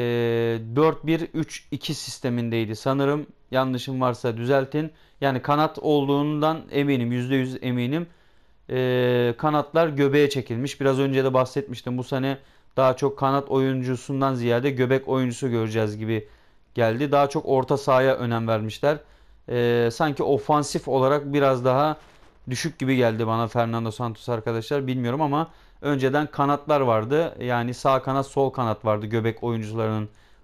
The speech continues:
bulunduğu bölgede. Yani içeri, yani ileriye doğru hücuma daha çok çıkıyorlardı. Artık bu sene tamamen, e, orta sahaya yönelik top çevirme oyununa, e, yönelik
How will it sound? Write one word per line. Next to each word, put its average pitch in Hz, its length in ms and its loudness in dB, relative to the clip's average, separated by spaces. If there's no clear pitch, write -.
bulunduğu 117 460 0
bölgede. 117 540 0
Yani 135 200 -2
içeri, 139 440 2
yani 127 220 0
ileriye 143 320 2
doğru 131 280 2
hücuma 135 300 -2
daha 135 200 4
çok 123 220 -4
çıkıyorlardı. 117 680 0
Artık 135 320 -2
bu 147 80 -2
sene 139 280 -2
tamamen, 139 600 0
e, 120 680 -2
orta 127 400 0
sahaya 135 280 2
yönelik 123 520 0
top 139 240 0
çevirme 139 380 2
oyununa, 117 800 0
e, 113 60 -4
yönelik 117 600 -2